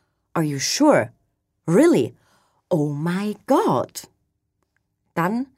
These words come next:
setzt sie sich auf die Straße vor dem Haus und zündet sich eine Zigarette an. Ich setze mich neben sie. Wenn Anna so still ist,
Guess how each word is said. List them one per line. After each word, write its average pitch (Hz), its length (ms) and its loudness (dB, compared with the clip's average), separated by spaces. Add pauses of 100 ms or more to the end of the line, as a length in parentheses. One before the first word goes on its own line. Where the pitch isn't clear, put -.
(320)
setzt - 380 -2
sie 262 80 -4
sich 180 180 -4
auf 165 120 -4
die 139 100 -8
Straße 196 560 -2
vor 151 140 -4
dem 127 180 -4
Haus 196 380 2 (480)
und 208 160 0
zündet 233 280 2
sich - 160 -6
eine 190 140 -2
Zigarette 190 560 -4
an. - 260 -14 (840)
Ich - 120 -12
setze 147 260 -2
mich 214 180 -4
neben 123 300 -2
sie. 69 260 -12 (760)
Wenn 160 240 -6
Anna 220 280 -6
so 156 120 -6
still 240 480 -6
ist, - 320 -8